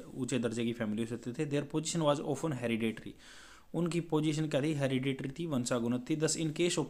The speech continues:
Pala kings we hear that a Brahmana family supplied four successive chief minister to धर्मपाला, तो पाला के संदर्भ में हम सुनते हैं कि धर्मपाल के लिए एक फैमिली से चार गए थे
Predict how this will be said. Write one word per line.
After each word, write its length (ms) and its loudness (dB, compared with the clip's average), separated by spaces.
Pala 300 2
kings 180 0
we 280 2
hear 540 0
that 120 2
a 160 0
Brahmana 340 2
family 360 0
supplied 320 0
four 240 0
successive 440 -2
chief 220 -2
minister 360 -6
to 80 -2
धर्मपाला, 480 -6
तो 80 -2
पाला 340 4
के 400 -2
संदर्भ 380 2
में 120 2
हम 100 2
सुनते 280 -2
हैं 100 0
कि 60 0
धर्मपाल 420 2
के 260 -4
लिए 260 2
एक 240 -4
फैमिली 320 0
से 120 -6
चार 340 0
गए 180 -4
थे 120 -4